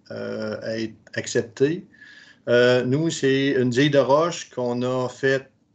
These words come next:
aplanir avec une pelle. On a charrié avec des camions, de la gravelle là-dessus pour faire vraiment un chemin pour les vaches pour qu'ils puissent se rendre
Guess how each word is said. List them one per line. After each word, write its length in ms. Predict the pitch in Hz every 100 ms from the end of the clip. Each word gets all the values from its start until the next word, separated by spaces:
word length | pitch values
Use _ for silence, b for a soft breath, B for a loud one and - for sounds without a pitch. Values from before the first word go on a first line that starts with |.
| _
aplanir 760 | 135 131 151 139 147 170 165
avec 260 | 127 123 123
une 240 | 127 117
pelle. 480 | 120 143 165 160 156 143 120
On 100 | 120
a 80 |
charrié 580 | 120 139 123 127 143 156
avec 240 | 135 127 120
des 120 | 127
camions, 640 | 135 127 127 143 147 151
de 60 | 123
la 100 | 120
gravelle 580 | 120 120 113 139 139 123
là-dessus 500 | 120 117 - 165 - _ b b b b b
pour 160 | 139 120
faire 300 | 147 151 131
vraiment 260 | 135 139
un 480 | 151 165 151 135 131
chemin 560 | 120 - 135 147 156 151
pour 180 | 135
les 160 | 120 120
vaches 460 | 113 139 151 - -
pour 100 | -
qu'ils 100 | -
puissent 260 | 143 139
se 80 | -
rendre 460 | 123 127 135 131